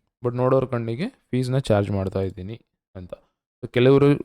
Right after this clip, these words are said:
ಇಂಟೆನ್ಷನಲ್ ಆಗಿ ಚಾಲೆಂಜ್ ಮಾಡಿದ್ರು, "ಫೀಸ್ ಅನ್ನೋದು ಇರ್ಲೇಬೇಕು, ತಪ್ಪು ಮಾಡ್ತಿದ್ದೀರಾ" ಅಂತ.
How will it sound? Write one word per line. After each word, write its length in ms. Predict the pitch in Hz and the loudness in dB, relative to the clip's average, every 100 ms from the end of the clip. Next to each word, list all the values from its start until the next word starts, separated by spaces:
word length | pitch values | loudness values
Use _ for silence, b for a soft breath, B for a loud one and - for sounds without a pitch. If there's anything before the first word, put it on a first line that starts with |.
| _ _ _ _ | _ _ _ _
ಇಂಟೆನ್ಷನಲ್ 560 | 139 135 147 147 143 139 | 2 4 4 6 4 4
ಆಗಿ 160 | 135 139 | 4 4
ಚಾಲೆಂಜ್ 340 | 120 123 123 | 4 4 4
ಮಾಡಿದ್ರು, 440 | 117 113 113 135 | 0 0 -2 -4
"ಫೀಸ್ 400 | - _ 127 127 | -10 _ 0 2
ಅನ್ನೋದು 220 | 123 123 113 | 4 4 4
ಇರ್ಲೇಬೇಕು, 840 | 110 117 113 101 113 113 - 113 | 6 6 4 4 4 4 2 -2
ತಪ್ಪು 300 | - - - | 0 -4 0
ಮಾಡ್ತಿದ್ದೀರಾ" 580 | 107 104 107 98 101 104 | -2 0 -4 -2 0 2
ಅಂತ. 260 | 95 92 | 0 -2